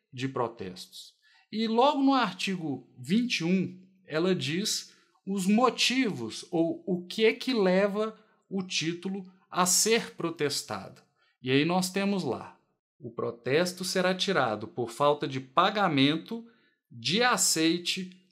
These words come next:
ou de devolução. E no parágrafo primeiro, o protesto por falta de aceite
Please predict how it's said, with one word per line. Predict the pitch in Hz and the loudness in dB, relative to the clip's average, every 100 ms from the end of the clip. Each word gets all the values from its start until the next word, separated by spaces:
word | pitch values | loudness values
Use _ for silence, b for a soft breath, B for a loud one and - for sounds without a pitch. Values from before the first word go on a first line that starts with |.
| - | 0
ou | 160 180 | 2 4
de | 143 147 | 0 -4
devolução. | 160 165 156 165 175 - 120 104 107 b b _ | -2 0 0 -2 -2 -4 -6 -8 -12 b b _
E | 143 | 0
no | 156 175 | 2 2
parágrafo | 202 202 208 208 - | 0 0 0 -2 -2
primeiro, | 190 180 135 101 - _ _ _ - | 0 2 2 0 -6 _ _ _ -20
o | 113 | -6
protesto | 127 123 - 131 175 185 180 | 0 0 2 4 4 2 -4
por | - 160 | -4 -4
falta | - 113 113 127 | -4 -4 -4 -4
de | 131 175 | -2 0
aceite | 190 - 220 214 190 - 202 | 2 2 2 2 -2 -6 -8